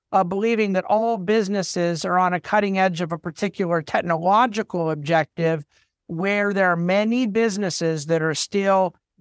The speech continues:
deal businesses. They're doing a deal. They're working with people. And this is where I noticed a big company like Blackstone in New York City, a lot of their back office, accounting, operations,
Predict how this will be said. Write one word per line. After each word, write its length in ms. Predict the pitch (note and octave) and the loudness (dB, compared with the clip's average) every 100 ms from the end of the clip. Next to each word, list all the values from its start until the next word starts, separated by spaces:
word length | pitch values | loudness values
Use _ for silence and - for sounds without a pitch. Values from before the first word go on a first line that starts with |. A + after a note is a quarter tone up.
| C#3+ C3 | -20 -6
deal 420 | G3+ A3 G#3 D#3+ | -2 2 2 2
businesses. 640 | C3+ D3 B2 C3+ - B2+ | 0 0 0 -2 -2 -4
They're 160 | A#2 D#3+ | -2 -4
doing 400 | C#3+ G3+ A3 G#3 | -2 -2 -2 -2
a 80 | D#3+ | -2
deal. 640 | B2+ A#2 F3+ E3+ B2+ A#2 - _ - | -4 -4 0 2 0 -2 -10 _ -4
They're 120 | E3+ | -2
working 380 | F3+ G3+ A#3 G#3 | 0 0 -2 -2
with 200 | F3 - | -2 -4
people. 640 | - G#3 F3 - C3+ - - _ _ - | -6 -4 -4 -4 -4 -6 -16 _ _ -2
And 220 | F3+ F#3+ | 0 2
this 220 | B3+ C#4 | 0 0
is 120 | C4 | -2
where 160 | G#3+ A3+ | 0 2
I 120 | F#3+ | 2
noticed 500 | F3+ G3+ G3 F3+ - | 2 0 0 -2 -2
a 60 | D#3+ | -2
big 260 | G3 G3 | -2 -4
company 400 | - G#3 F3+ G3+ | -2 -4 -2 -2
like 220 | F3+ D#3 | -2 -2
Blackstone 640 | D3 F3+ A3 - - F3+ E3+ | 0 2 2 -2 -4 -2 -2
in 100 | E3+ | -2
New 80 | F3 | -2
York 240 | F3 D#3+ | -4 -6
City, 460 | - A3 G3 D3+ - _ _ _ | -4 -2 -2 -2 -6 _ _ _
a 120 | E3+ | -2
lot 280 | D#3 G3+ A#3+ | 2 4 2
of 160 | A3+ E3+ | 0 -2
their 320 | F#3+ F3+ F3+ | 0 0 0
back 380 | D#3+ F#3 A3+ A#3 | 0 2 2 2
office, 500 | G#3+ G#3+ A#3+ A#3+ - | 2 2 0 -4 -4
accounting, 720 | - - G#3+ G#3+ G3+ A#3+ A#3 | -12 -2 2 2 2 0 2
operations, 1120 | D3+ - D3 E3+ G#3 A3+ - A#3+ A#3+ B3 - | 0 -2 -2 0 0 -2 -4 -2 0 -2 -4